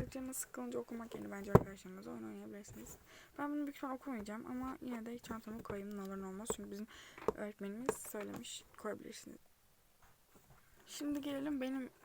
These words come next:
e, istediğim şeylere. Bunlar kesin değil de yani koymanız gereken şeylerden. Benim koyacağım, yani bunların hepsini çok olacak. Parfümler, yani parfüm falan koyarım. E, bunu kesinlikle koyacağım, deodorant.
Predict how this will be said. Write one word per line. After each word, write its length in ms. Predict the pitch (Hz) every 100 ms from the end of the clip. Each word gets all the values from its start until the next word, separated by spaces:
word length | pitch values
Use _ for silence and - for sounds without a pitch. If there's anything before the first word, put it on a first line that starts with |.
| - - -
e, 180 | 214 -
istediğim 480 | - - 208 202 202
şeylere. 360 | 202 208 262
Bunlar 320 | 247 240 262 285 - - -
kesin 400 | 233 - 247 240 - - - - -
değil 260 | 277 262
de 60 | 262
yani 220 | 247 247
koymanız 360 | 247 233 247 247
gereken 320 | 226 220 226
şeylerden. 500 | 208 190 190 247 302 - - - -
Benim 340 | 262 269 302 - -
koyacağım, 500 | 240 240 220 - 262 - - - -
yani 200 | 240 233
bunların 200 | 240 254
hepsini 260 | 254 247 240
çok 140 | 240
olacak. 720 | 247 240 - - - - -
Parfümler, 720 | 240 220 220 - 190 190 190 233 - -
yani 180 | 214 208
parfüm 460 | - 247 226 - 214
falan 380 | 381 - 220 214 -
koyarım. 420 | 196 190 196 - - - - - - - -
E, 240 | 240 262
bunu 160 | 277 302
kesinlikle 460 | 294 262 269 262
koyacağım, 460 | - 208 202 208 202
deodorant. 500 | 202 196 98 - 269